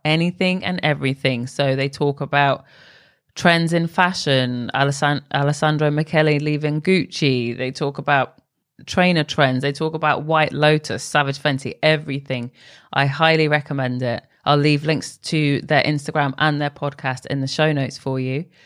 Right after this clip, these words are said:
Let me know, are you or were you a Sex and the City fan?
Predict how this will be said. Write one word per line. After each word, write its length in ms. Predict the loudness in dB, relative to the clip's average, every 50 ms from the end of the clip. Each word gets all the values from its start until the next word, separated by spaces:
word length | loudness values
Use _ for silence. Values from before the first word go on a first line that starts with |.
| -20 -20 -20 _ _ _ _ _ _ _ _ _ -4
Let 220 | 0 2 2 2 2
me 140 | 2 2
know, 320 | 2 4 4 4 4 4 2 -2 -2
are 280 | 0 2 4 4 4 4
you 380 | 2 2 2 2 0 0 -4 -8 _ _ -8
or 160 | -4 -4 -2
were 280 | 0 2 4 4 6 4
you 260 | 4 2 0 -2 -2 -2
a 60 | -4
Sex 300 | -4 -2 -4 -4 -2 -2
and 100 | -2 -2
the 40 | -2
City 320 | -2 -4 -6 -4 -6 -8
fan? 380 | -4 -2 0 0 0 -2 -4